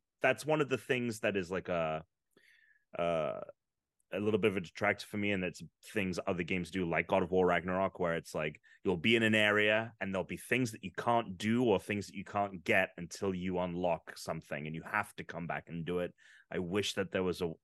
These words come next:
I know that that's kind of what these games are. It's like, you replay the levels once you have everything to find all the things.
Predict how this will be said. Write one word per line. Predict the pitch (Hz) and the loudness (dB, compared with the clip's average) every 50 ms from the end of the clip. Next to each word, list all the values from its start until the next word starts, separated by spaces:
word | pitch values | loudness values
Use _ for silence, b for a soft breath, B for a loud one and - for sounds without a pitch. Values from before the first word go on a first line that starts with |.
| _ _ - | _ _ 0
I | 98 98 | 2 2
know | 104 101 104 101 101 101 | 4 4 4 6 4 4
that | 92 101 87 - | 4 2 2 2
that's | 92 85 - - | -2 -2 -2 -4
kind | - - 90 90 90 | -8 -6 -4 -4 -4
of | 82 - | -2 -4
what | 87 82 - | -4 -4 -4
these | 90 85 78 | -6 -8 -6
games | - 85 82 80 78 78 - _ | -4 -4 -4 -4 -6 -10 -4 _
are. | 101 104 113 123 139 151 180 - b b b b b b | 4 6 8 8 6 4 0 -6 b b b b b b
It's | - 85 87 - | -6 -6 -2 0
like, | 101 87 82 - - - - | 0 -2 -2 -2 -10 -12 -6
you | 85 90 85 78 | -2 -2 -2 0
replay | 85 92 90 92 - - 95 90 92 80 | 0 -2 -2 -4 -4 -2 0 0 0 0
the | 87 | -2
levels | 90 87 85 82 90 90 85 - | -2 -2 -2 -2 -2 -4 -4 -4
once | - 87 80 | -8 -10 -10
you | - 78 | -10 -12
have | - - 87 85 85 | -4 0 0 2 2
everything | 90 87 85 87 85 - 98 92 90 85 | 0 -2 -2 -6 -6 -6 -6 -4 -4 -6
to | - 80 | -8 -12
find | - - 80 82 90 98 | -10 -6 -6 -4 -2 0
all | 104 104 101 | -2 -2 -2
the | 101 | -6
things. | - - 110 104 104 107 107 - | -6 -6 -6 -4 -4 -6 -8 -12